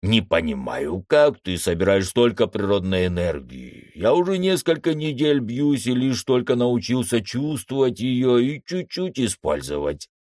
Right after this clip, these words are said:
в один из наших дней заявил Макс, устало потирая затекшую от долгого сидения в позе лотоса шею. Из-за произошедших событий мы отказались от тренировок в Фоминском парке и перебрались на одну из городских тренировочных площадок, расположенных в черте города.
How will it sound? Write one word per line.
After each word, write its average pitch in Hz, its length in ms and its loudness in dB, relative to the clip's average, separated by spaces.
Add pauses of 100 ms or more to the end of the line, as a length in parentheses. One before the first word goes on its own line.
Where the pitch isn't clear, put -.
(360)
в 87 80 0
один 151 260 0
из 123 100 -8
наших 117 360 -2
дней 104 220 -2
заявил 101 380 2
Макс, 104 400 0 (260)
устало 92 380 2
потирая 85 480 2
затекшую 90 640 0
от 82 80 -4
долгого 80 400 -2
сидения 131 580 -6
в 127 100 -14
позе 87 280 -2
лотоса 76 480 -4
шею. 58 640 -10 (1000)
Из-за 73 320 0
произошедших 78 680 0
событий 143 600 -2
мы 139 180 0
отказались 131 600 0
от 85 100 0
тренировок 90 580 0
в - 40 -12
Фоминском 85 600 -2
парке 131 460 -4
и 147 180 -2
перебрались 151 800 -2
на 131 160 2
одну 123 280 2
из 110 120 0
городских 104 540 0
тренировочных 92 720 0
площадок, 82 720 -2
расположенных 131 800 -4
в - 20 -20
черте 76 420 -4
города. 60 600 -10